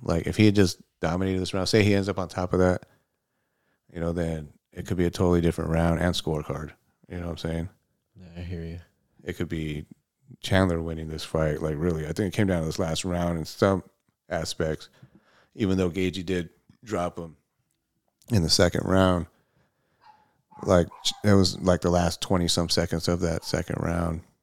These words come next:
Speaker 1: And, like, Chandler's still kinda coming on strong, but just Gaethje's just landing. You know, he's landing clean shots.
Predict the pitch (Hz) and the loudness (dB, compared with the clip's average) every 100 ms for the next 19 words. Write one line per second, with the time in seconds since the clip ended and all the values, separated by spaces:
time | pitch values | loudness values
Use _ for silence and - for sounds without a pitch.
0 | _ _ _ _ _ _ _ _ _ _ | _ _ _ _ _ _ _ _ _ _
1 | _ _ _ _ _ _ _ _ _ _ | _ _ _ _ _ _ _ _ _ _
2 | _ _ _ _ _ _ _ 92 85 80 | _ _ _ _ _ _ _ -8 -6 -8
3 | - 95 90 82 87 - 98 85 82 92 | -2 0 0 0 -4 -2 -2 -2 0 0
4 | 90 85 82 - 95 92 92 82 80 82 | 0 -2 -6 2 4 6 4 0 -2 -2
5 | 80 78 78 80 80 - 82 85 82 80 | -2 -4 -4 -4 -6 -4 -2 -2 -2 -6
6 | - _ 82 82 82 85 82 85 - 85 | -12 _ -6 -4 -4 -2 -2 -4 -4 -4
7 | 80 87 87 87 - | -2 0 0 0 -4